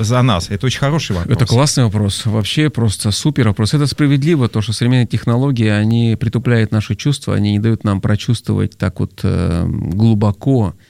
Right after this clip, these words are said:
Speaker 2: проникновенно многие вещи. Ты вот листаешь на своём смартфоне картинку, и вот ты видишь тут,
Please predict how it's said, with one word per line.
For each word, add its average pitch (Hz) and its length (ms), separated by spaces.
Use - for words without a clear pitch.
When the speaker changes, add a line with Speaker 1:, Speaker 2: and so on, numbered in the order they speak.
Speaker 2:
проникновенно 113 680
многие 110 300
вещи. 123 260
Ты 107 140
вот 101 160
листаешь 110 480
на 104 80
своём 110 380
смартфоне 113 720
картинку, 113 600
и 104 100
вот 104 200
ты 117 60
видишь 110 280
тут, 113 240